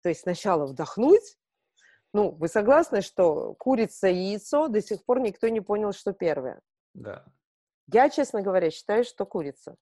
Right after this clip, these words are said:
Speaker 2: <laughs>
Speaker 1: То есть кто-то создал курицу, которая стала нести яйца. Было бы удивительно наоборот, честно говоря.
Speaker 2: <laughs>
Speaker 1: А, и то же самое здесь. То есть мы просим,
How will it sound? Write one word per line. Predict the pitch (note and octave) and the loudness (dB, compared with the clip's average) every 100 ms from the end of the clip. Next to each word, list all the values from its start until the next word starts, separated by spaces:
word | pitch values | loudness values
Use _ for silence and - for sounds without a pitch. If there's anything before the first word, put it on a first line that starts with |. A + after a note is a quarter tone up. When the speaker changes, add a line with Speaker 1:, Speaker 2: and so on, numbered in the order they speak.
| _ _ | _ _
Speaker 2:
<laughs> | A#2 - B2+ - - C3 - B2+ - | -16 -10 -12 -12 -12 -12 -12 -16 -6
Speaker 1:
То | F3+ | -6
есть | - | -4
кто-то | - C4+ A3 | 2 2 2
создал | - G#3+ F3+ E3+ | 0 -2 0 -2
курицу, | - F3+ D3+ - - E4+ _ | -2 -6 -6 -8 -14 -16 _
которая | G3 F#3+ G#3 | -4 -2 -2
стала | F#3+ A#3+ C#4 B3+ | -2 0 2 0
нести | F#3 F3+ A#3 | -4 -6 -4
яйца. | G#3+ E3 B2+ - - _ _ _ _ _ _ _ _ _ _ | 0 0 0 -8 -20 _ _ _ _ _ _ _ _ _ _
Было | F#3 A#3+ | 2 4
бы | A3+ A3 G3+ F3+ | 6 4 4 2
удивительно | G3 G#3 G#3+ A3+ F3 D#3+ | -2 -4 -4 -2 -4 -4
наоборот, | D#3 D#3 E3 E3+ C#3+ | -4 -4 -2 -2 -2
честно | - D3+ - C#3+ | -6 -12 -10 -10
говоря. | C#3+ C#3+ C#3+ D#3+ _ _ - | -8 -8 -10 -18 _ _ -18
Speaker 2:
<laughs> | D3+ A2 A#2 _ | -16 -16 -18 _
Speaker 1:
А, | - F3 E3+ E3+ E3 - _ _ - | -6 -4 -2 -2 -2 -6 _ _ -16
и | G3 G#3+ G#3+ A3 A3 G#3+ G#3 G3 - _ _ - | -8 -6 -4 -4 -2 2 2 2 -2 _ _ 0
то | A#3+ | 0
же | A3+ | 0
самое | - C4+ B3+ B3 | -4 -2 0 0
здесь. | G#3 A3 G#3 D3+ - - _ _ _ - - | -2 -2 0 -2 -6 -20 _ _ _ -20 -10
То | - | -4
есть | G3 G3 | -4 -4
мы | G3+ A3 B3 A#3+ A3+ G3 E3 - _ _ _ - | -4 0 2 2 0 0 -4 -12 _ _ _ -2
просим, | A3+ A#3 A#3 G3 F3 E3+ | 4 4 4 -2 -4 -6